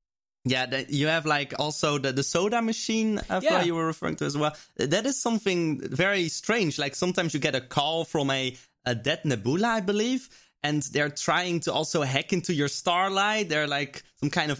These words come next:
Speaker 1: alien species. I, I don't know how to put it, but, uh, it's, uh, like, these random events sometimes happen, and you're getting caught off guard, and it's just helping a lot with the world building. Um,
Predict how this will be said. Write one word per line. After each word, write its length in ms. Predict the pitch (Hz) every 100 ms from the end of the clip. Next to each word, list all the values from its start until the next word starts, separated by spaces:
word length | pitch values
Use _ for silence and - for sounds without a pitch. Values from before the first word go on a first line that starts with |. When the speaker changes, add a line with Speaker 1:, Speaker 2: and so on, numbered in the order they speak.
| -
Speaker 1:
alien 380 | 135 160 196 190
species. 560 | - - 202 202 196 -
I, 220 | 147 139
I 20 | 170
don't 160 | 226
know 140 | 196 175
how 100 | 160
to 280 | - 151 131 -
put 140 | 151
it, 220 | 131 120 - - -
but, 320 | 123 135 127 - -
uh, 80 | -
it's, 360 | - 143 - 160
uh, 480 | 151 151 147 131 131
like, 300 | 143 135 -
these 240 | 139 143 120
random 460 | 143 202 208 170 143
events 380 | 120 135 139
sometimes 400 | - 131 127 123
happen, 420 | 131 123 120 117 113
and 120 | 123
you're 260 | 123 127
getting 320 | 120 127 127 123
caught 160 | 151
off 280 | 135 131 113
guard, 320 | 131 127 120
and 220 | 113 117 - _ _
it's 220 | - - -
just 340 | 190 - - -
helping 420 | 131 131 131 127
a 60 | 113
lot 180 | 117
with 140 | 113 -
the 100 | 110
world 240 | 110 147
building. 400 | 170 175 190 214 - _ _ -
Um, 500 | 131 135 135 135